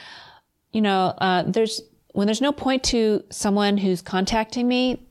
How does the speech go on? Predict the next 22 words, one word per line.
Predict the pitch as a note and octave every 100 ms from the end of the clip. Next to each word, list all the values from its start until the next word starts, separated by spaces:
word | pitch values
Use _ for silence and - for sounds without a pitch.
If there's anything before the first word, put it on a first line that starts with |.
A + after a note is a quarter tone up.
| - _ -
it's, | G3 - -
it | F3+
goes | F3 E3
away. | C3 A2+ A#2 - -
It's, | F3 E3 -
it | E3
gets | E3 -
deleted | D3 C#3 B2 B2+ -
right | D3 C#3 C3+
away. | A#2 G#2+ - _ - - - -
And | F3
I | E3+
know, | F3+ F#3 F#3 F3+ -
I | F#3+
don't | G3+
know | F#3
why | F3 F3+
people | F#3+ F#3+ F3+
don't | E3
get | E3+
the | -
clue, | - D3+